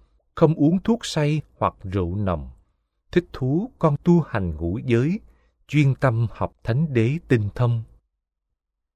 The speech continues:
Chín. Là đệ tử Ngài có nhãn quan, sinh thời con sống thật tinh cần, nhờ cơ duyên tốt xưa con tạo, thiện nghiệp làm xong bỏ cõi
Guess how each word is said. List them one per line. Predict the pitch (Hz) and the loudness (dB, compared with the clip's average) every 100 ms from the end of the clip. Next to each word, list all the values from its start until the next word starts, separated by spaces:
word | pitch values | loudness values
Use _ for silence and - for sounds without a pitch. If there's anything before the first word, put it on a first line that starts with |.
| _ _ _ _ _ _ | _ _ _ _ _ _
Chín. | - 135 180 269 _ _ _ _ _ _ _ _ _ - | 2 4 4 0 _ _ _ _ _ _ _ _ _ 0
Là | 120 | 4
đệ | 117 113 117 | 4 2 2
tử | 123 113 | 2 2
Ngài | 196 135 104 87 85 - | 2 0 0 0 -4 2
có | 175 | 2
nhãn | 139 85 117 - | 4 0 -2 -2
quan, | 139 123 117 113 - _ _ _ | 0 0 -2 -6 -14 _ _ _
sinh | - 185 175 | 2 4 4
thời | - 104 90 82 | 2 2 2 -2
con | - 139 | 0 0
sống | 143 - 160 - | 2 0 0 0
thật | - - | -4 -2
tinh | 170 165 - | 2 2 4
cần, | 110 82 69 65 _ _ _ _ | 2 2 -2 -12 _ _ _ _
nhờ | 101 98 98 80 - | -4 2 2 0 -2
cơ | 120 117 | 2 2
duyên | 98 107 98 - | 2 0 -2 0
tốt | 143 190 | -2 -2
xưa | - - 147 143 | -8 -4 -2 0
con | 170 165 | 2 0
tạo, | 151 87 80 82 95 - _ _ _ - | 2 0 0 -2 -6 -10 _ _ _ -4
thiện | 120 101 110 | 0 2 2
nghiệp | 101 98 - | 0 -2 -2
làm | 101 92 78 | -2 -2 -2
xong | - 143 139 143 120 | -4 -2 -2 -2 0
bỏ | 82 101 - | 0 0 -2
cõi | 90 101 | -4 -4